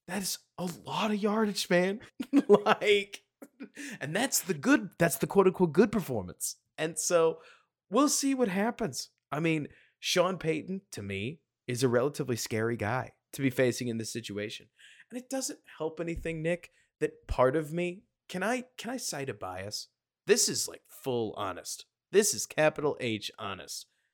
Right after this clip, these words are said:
This is a season where the Bears need answers. They need really strong,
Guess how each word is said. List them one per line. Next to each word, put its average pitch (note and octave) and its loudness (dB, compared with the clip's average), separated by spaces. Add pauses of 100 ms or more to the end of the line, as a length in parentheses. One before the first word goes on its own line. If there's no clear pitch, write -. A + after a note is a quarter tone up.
(320)
This E3+ 2
is B3+ -2
a C#4+ 0
season C3 0
where A2 -2
the G2+ -10
Bears A2+ 0
need G#2+ -4
answers. - -10 (160)
They C3+ 2
need E3+ -2 (240)
really A2+ -2
strong, F#2+ -4